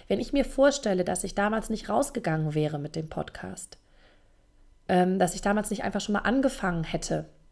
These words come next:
dann hätte ich die, die Menschen, die ich jetzt erreicht habe, nicht erreicht. Und das war für mich der krasse, krasse Change so im Kopf,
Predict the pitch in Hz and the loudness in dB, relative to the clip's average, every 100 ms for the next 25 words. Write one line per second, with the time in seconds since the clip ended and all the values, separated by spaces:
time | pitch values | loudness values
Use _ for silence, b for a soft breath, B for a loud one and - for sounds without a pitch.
0 | _ _ _ - - - - - - 190 | _ _ _ -20 -20 -20 -20 -10 0 2
1 | 185 214 233 - - - - - - 226 | 4 2 -2 -8 -20 -20 -20 -20 -4 0
2 | 233 262 262 254 262 240 220 196 - 185 | 4 4 4 2 2 0 2 0 0 0
3 | 202 - 214 202 196 220 - 190 185 - | 0 0 -2 0 0 -2 0 2 2 2
4 | - - b b b b b b b b | -6 -18 b b b b b b b b
5 | b - 208 208 240 247 233 208 196 185 | b -2 4 6 6 4 2 2 2 0
6 | 165 - - 233 - 220 214 - 190 - | 0 -2 -2 0 2 0 -2 -4 -2 2
7 | 185 185 185 - - _ _ - - _ | 4 4 0 -10 -20 _ _ -20 -20 _
8 | _ - - 202 196 - 175 180 - 202 | _ -6 2 4 4 4 2 2 0 0
9 | - - | 0 -4